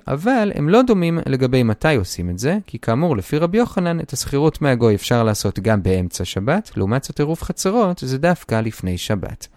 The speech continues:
בזה הגענו ממש לאמצע סמ"ו עמוד א', וסיימנו את הסוגיה השנייה בחלק השני של השיעור. אנחנו נעצור כאן, נחזור על מה שראינו.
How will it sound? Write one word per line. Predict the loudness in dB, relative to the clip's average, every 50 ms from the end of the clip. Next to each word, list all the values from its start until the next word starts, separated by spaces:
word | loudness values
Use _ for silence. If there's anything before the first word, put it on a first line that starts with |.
| _ -6
בזה | -4 0 2 2
הגענו | 2 2 2 2 2 2
ממש | 2 2 2 2 0 0 0 -2
לאמצע | 0 2 2 0 0 0 0 0 0
סמ"ו | 0 0 0 0 0 -2 0 0 0 0 0
עמוד | -2 -2 -2 -2 0
א', | 0 0 0 -4 -6 -8 -8
וסיימנו | -8 -6 -6 -4 -2 0 0 0 0 0 0 -2
את | -4 -4
הסוגיה | -8 -4 -4 -4 -2 0 0 2 2 0
השנייה | -2 -2 -2 -2 0 0 0 0 0 -2 -4 -6
בחלק | -8 -8 -4 -2 -2 -2 -2 -2
השני | -6 -6 -4 -2 -2 -2
של | -2 -4 -8 -10
השיעור. | -10 -10 -8 -4 -2 2 2 2 0 -2 -6 -14 _ _ _ _ -6
אנחנו | -6 -2 -2 0
נעצור | 0 0 -2 -2 -4 -4 -4 -4 -6 -4
כאן, | -2 -2 -2 -2 -4 -6
נחזור | -8 -8 -6 -2 -2 0 0
על | 0
מה | 0 -2 -2
שראינו. | -2 -4 -2 0 0 0 0 0 -2